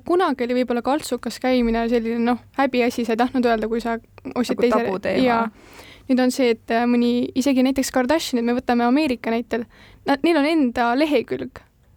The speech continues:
Speaker 1: kus nad müüvad enda riideid, osad on täiesti kasutatud, osad on kasutamata,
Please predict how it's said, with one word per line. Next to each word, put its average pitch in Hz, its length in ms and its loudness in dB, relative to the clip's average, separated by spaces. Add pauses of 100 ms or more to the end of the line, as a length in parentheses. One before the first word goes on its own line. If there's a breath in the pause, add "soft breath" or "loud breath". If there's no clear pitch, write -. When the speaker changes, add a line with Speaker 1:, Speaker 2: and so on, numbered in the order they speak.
(100)
Speaker 1:
kus 254 160 -2
nad 254 80 4
müüvad 254 420 2
enda 240 300 2
riideid, 233 340 0
osad 285 240 0
on 240 140 0
täiesti 262 320 -2
kasutatud, 277 480 -4
osad 262 240 -2
on 240 80 0
kasutamata, 269 640 -2